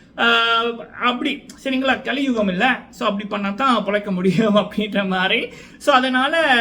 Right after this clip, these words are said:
இப்ப வரைக்குமே வந்து எந்த விடையுமே அப்படி நடக்கல. ஃபியூச்சர்ல நடக்குதா இல்லையான்னு தெரியல. ஏன்னா ரெண்டாயிரத்தி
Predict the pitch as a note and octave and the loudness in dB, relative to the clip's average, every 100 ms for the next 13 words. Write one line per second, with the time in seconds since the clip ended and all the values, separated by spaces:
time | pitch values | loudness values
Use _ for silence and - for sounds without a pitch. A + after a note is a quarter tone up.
0 | A3+ G#3 - - G#3+ A#3+ - F4 C4+ B3+ | 2 -4 -10 -4 -2 -2 0 2 2 0
1 | A#3+ A#3+ A3+ G3 G#3 C4+ A3 B3 B3 G3+ | 0 -2 0 -2 0 0 0 0 0 -2
2 | G3 F#3 A#3+ - G3+ F3 E3 A#3 A#3 G#3+ | -4 -2 -2 -2 -6 -4 -2 -2 -2 -4
3 | - - F3 F#3 G#3+ G#3 F#3 F#3+ G3 G#3+ | -4 -8 -6 -2 0 0 -2 -4 -2 0
4 | G3+ F#3+ G3+ G3 G3 G3 F3+ F3 F3+ F#3 | 0 0 -2 -2 -4 -2 -4 -4 -4 -4
5 | F3 G3+ G#3 A3 G#3+ | 0 0 0 -2 -8